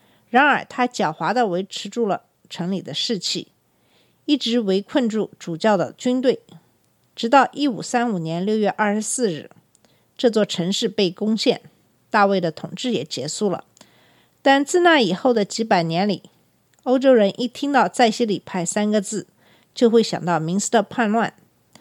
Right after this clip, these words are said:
它代表了极端的宗教狂热。镇压明斯特叛乱过后，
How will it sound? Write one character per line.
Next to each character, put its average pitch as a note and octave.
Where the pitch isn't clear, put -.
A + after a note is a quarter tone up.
它 A3+
代 B3+
表 G3+
了 D3+
极 F#3
端 A#3+
的 A#3
宗 G#3
教 G3
狂 D3+
热。 G#3
镇 E4+
压 D#4+
明 A#3+
斯 -
特 D4+
叛 C#4+
乱 C4+
过 C4+
后， -